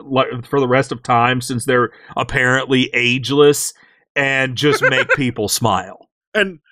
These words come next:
Speaker 2: like, you could even do a thing, like, for The Greatest Showman, where, like, he passes off the, you know, thing to Sylvando when he comes back or whatever, and, like, this whole, yeah.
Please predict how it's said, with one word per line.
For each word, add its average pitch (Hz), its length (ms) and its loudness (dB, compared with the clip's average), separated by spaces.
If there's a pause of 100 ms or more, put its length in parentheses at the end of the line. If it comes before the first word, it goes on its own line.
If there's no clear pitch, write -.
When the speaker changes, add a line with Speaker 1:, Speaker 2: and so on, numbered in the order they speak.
(120)
Speaker 2:
like, 202 160 0
you 220 100 2
could 214 120 0
even 202 200 -2
do 202 220 0
a 180 40 0
thing, 165 200 -2
like, 151 180 0
for 165 100 -4
The 139 120 -4
Greatest 139 320 -4
Showman, 143 340 0
where, 147 100 -2
like, 151 140 2
he - 80 -18
passes 151 440 -6
off 147 260 0
the, 143 240 -2 (440)
you - 80 -8
know, 139 120 2
thing 175 300 -2
to 147 40 -4
Sylvando 143 680 0
when 131 100 -4
he 127 60 -8
comes 143 240 -8
back 139 380 0
or 131 80 -4
whatever, 120 420 -4
and, 123 120 -8
like, 131 100 -6
this 123 140 -12
whole, 135 380 -12
yeah. 131 240 -2